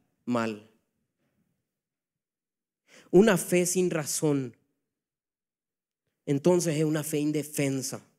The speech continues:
La fe personal puede venirse abajo de la noche a la mañana si no se ha dado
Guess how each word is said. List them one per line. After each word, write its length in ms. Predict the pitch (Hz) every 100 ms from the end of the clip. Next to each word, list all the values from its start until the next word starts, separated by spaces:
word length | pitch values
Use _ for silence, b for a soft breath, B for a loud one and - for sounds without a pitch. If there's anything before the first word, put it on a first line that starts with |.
| _ _ _ _ _ _ _ _ _ _ _ _ _ _ _ _ _ _ _ _ _ _
La 100 | 143
fe 220 | 139 185
personal 480 | 185 196 170 170 170
puede 180 | 170 175
venirse 320 | 165 165 160
abajo 300 | 160 151 170
de 60 | 165
la 100 | 156
noche 260 | 170 185
a 60 | 180
la 80 | 175
mañana 360 | 165 156 160
si 140 | 156 160
no 180 | 147 156
se 160 | 160
ha 140 | 143 147
dado 400 | 143 147 147